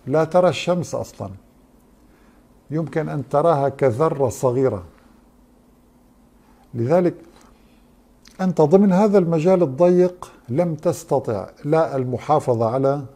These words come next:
الصاروخ، وهو جسم صغير يعني قياسا بكتلة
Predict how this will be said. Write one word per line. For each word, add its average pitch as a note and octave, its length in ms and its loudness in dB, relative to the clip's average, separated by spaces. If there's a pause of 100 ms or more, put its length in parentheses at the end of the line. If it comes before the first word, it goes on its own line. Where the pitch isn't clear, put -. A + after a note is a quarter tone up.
الصاروخ، G#2+ 580 -6 (600)
وهو C#3 220 0
جسم D3 320 -2
صغير D3 420 0
يعني F#2+ 200 -6 (240)
قياسا B2 420 -2 (520)
بكتلة B2+ 360 -6